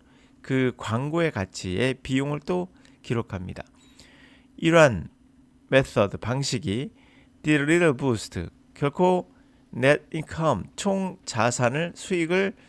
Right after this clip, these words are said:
끌어올린 건 없죠. 이 방식은. 그러나 result은, 결과적으로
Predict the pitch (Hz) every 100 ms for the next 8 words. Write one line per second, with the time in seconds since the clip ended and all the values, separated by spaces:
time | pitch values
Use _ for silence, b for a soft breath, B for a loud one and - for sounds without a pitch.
0 | b b b b b b - 214 170 147
1 | 151 151 147 160 - - - 139 - 95
2 | - _ _ - 127 117 107 101 113 151
3 | 262 _ - - 165 170 135 107 135 143
4 | 113 92 - 117 135 156 143 139 165